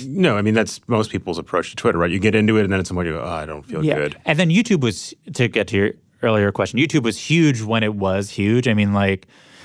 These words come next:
Speaker 2: I can't remember exactly, but the, I mean, you look at, like,
Speaker 1: Well,
Speaker 2: the
Speaker 1: YouTube
Speaker 2: Lowman.
Speaker 1: is, is bigger than it's
Speaker 2: Yeah,
Speaker 1: ever
Speaker 2: but it was
Speaker 1: been.
Speaker 2: huge for comedy in a way that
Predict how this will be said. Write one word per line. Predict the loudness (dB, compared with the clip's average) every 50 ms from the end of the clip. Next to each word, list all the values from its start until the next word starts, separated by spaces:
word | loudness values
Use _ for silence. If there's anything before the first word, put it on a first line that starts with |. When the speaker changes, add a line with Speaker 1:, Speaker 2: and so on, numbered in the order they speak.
| -12 -6
Speaker 2:
I | -4 0
can't | 0 2
remember | 4 4 2
exactly, | 2 0 -2 -6 -4 -2 -2 -2 -2 0 0 0 2 2 0 0 -2 0
but | 0 0 0 0
the, | 0 0 2 2 2 2 2 0 -2 -4 _ _ _ _ -20 _ _ _ _ _ _ _ 0
I | 2
mean, | 4 4
you | 4 4
look | 4 2 2
at, | 2
like, | 2 2 4
Speaker 1:
Well, | 4 4
Speaker 2:
the | 4
Speaker 1:
YouTube | 4 4
Speaker 2:
Lowman. | 2 0 0 -2 -2 -2
Speaker 1:
is, | -2 -2 0 0
is | -2 -4 -6 -12 _ _ _ -6
bigger | -4 -2 0 0 0 0
than | 0 0 -2
it's | -4 -4 0
Speaker 2:
Yeah, | 0 0 2
Speaker 1:
ever | 2 0
Speaker 2:
but | 2 2
it | 2
was | 2 2
Speaker 1:
been. | 2 0
Speaker 2:
huge | 0 0 0 0
for | 0 -4 -4
comedy | -2 0 0 0 2 2 0 0 0 0 -2 -2 -2
in | -2 -2
a | 0
way | 0 2 2 2 2 2 2
that | 0 -2 -4